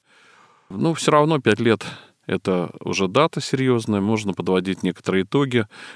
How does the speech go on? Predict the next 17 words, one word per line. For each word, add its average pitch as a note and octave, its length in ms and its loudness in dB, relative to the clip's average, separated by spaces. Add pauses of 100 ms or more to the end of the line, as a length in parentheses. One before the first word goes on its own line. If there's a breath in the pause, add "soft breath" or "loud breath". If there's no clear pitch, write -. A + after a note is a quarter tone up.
(240 loud breath)
попытаться G2+ 580 0
разобраться G2 640 2
в - 80 -10
причинах C#3+ 640 -2
того, B2 240 0
что - 160 -8
происходило, G#2 840 -2 (680 loud breath)
и C3+ 220 -2
сделать G#2+ 560 2
некий G2+ 240 0
прогноз F#2 560 -2 (340 loud breath)
на G#2+ 160 4
будущее. F2 640 0 (440 loud breath)
Конечно, A#2+ 460 2
уже F2+ 460 0 (200)
на G2 180 0
многих F#2+ 540 -2